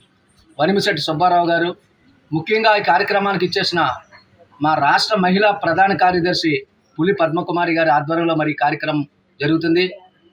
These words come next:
అదేవిధముగా ఈ కార్యక్రమానికి ఇచ్చేసిన ఆటో రమణ గారికి, మండపాక వీరవెంకట సత్యనారాయణ గారికి, మన ముమ్మిడివరం నియోజకవర్గ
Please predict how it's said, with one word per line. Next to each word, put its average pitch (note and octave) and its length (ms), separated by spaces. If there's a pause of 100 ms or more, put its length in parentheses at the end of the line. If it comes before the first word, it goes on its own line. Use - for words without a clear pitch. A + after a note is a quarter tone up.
(180)
అదేవిధముగా G3 520 (560)
ఈ C3+ 140
కార్యక్రమానికి F3+ 760
ఇచ్చేసిన F3 340 (1040)
ఆటో D#3 320
రమణ F3 240
గారికి, F3+ 300 (480)
మండపాక E3 440
వీరవెంకట E3 380
సత్యనారాయణ E3 560
గారికి, E3 280 (1200)
మన C#3+ 160 (720)
ముమ్మిడివరం G3+ 500
నియోజకవర్గ F#3 460